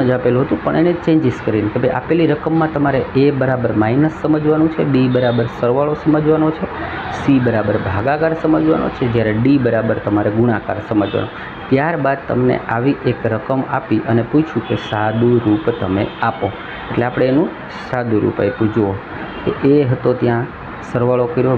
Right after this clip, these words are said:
બી હતો જ્યાં, ત્યાં આપણે ભાગાકાર કર્યા, સી હતા, બરાબર છે, ત્યાં ગુણાકાર કર્યો, અને ડી એ, અને જે પાછો અહીંયા એ પાછો આપી દીધો છે, બરાબર.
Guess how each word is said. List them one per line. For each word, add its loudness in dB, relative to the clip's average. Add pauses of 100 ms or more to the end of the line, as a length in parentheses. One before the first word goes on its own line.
બી 6
હતો 0 (120)
જ્યાં, 2 (360)
ત્યાં 2
આપણે -2
ભાગાકાર 0
કર્યા, 0
સી 4 (100)
હતા, -2 (400)
બરાબર 2
છે, 0
ત્યાં 0
ગુણાકાર 0
કર્યો, 0
અને 2
ડી 4 (280)
એ, 6 (540)
અને 2
જે 2 (100)
પાછો -2
અહીંયા 2 (540)
એ 6 (120)
પાછો 0
આપી 0
દીધો 2 (100)
છે, -4 (400)
બરાબર. 0